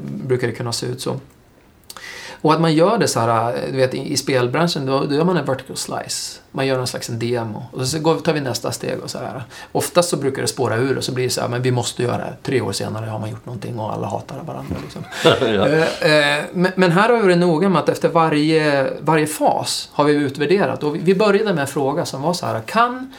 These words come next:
Speaker 1: V R vara en, eh, en plattform där vi kan förstå datat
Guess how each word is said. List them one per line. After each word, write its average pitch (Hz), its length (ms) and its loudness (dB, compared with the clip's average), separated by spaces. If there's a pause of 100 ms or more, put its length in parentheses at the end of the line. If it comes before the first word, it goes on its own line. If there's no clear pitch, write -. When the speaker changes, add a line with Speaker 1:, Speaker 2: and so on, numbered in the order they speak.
Speaker 1:
V 135 340 0
R 139 280 -2 (640)
vara 123 760 2 (220)
en, 120 400 -2 (680)
eh, 110 360 -4 (420)
en 139 160 0
plattform 131 600 -2
där 123 280 2
vi 117 400 -2 (640)
kan 135 200 0
förstå 135 560 2 (200)
datat 151 880 -2